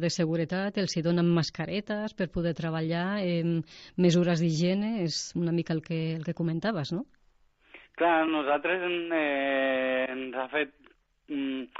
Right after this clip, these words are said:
Speaker 2: no? Hem vist amb molt patiment tota aquesta situació, perquè cada vegada que es parlava de la covid dinou a les Terres de Lleida, eh, i sobretot quan va haver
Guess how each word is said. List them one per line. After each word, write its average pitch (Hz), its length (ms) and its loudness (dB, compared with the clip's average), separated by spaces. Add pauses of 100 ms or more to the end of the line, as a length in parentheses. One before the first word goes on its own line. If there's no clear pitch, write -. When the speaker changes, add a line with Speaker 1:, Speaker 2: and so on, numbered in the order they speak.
(260)
Speaker 2:
no? 165 160 2
Hem 160 140 0
vist 143 180 -2
amb 143 240 -2
molt 143 160 0
patiment 139 720 0
tota 135 160 -2
aquesta 127 260 -6
situació, 135 480 -2
perquè 123 300 -6
cada 135 260 4
vegada 131 420 4
que 120 100 -6
es - 120 -12
parlava 123 540 2 (440)
de 110 1400 -4
la 110 140 -6
covid 127 340 -2
dinou 139 360 2
a 139 60 4
les 120 140 -6
Terres 120 280 -2
de 120 100 -4
Lleida, 165 520 2 (480)
eh, 135 80 -2
i 123 260 -4
sobretot 127 500 0
quan 117 240 0
va 120 120 4
haver 127 200 4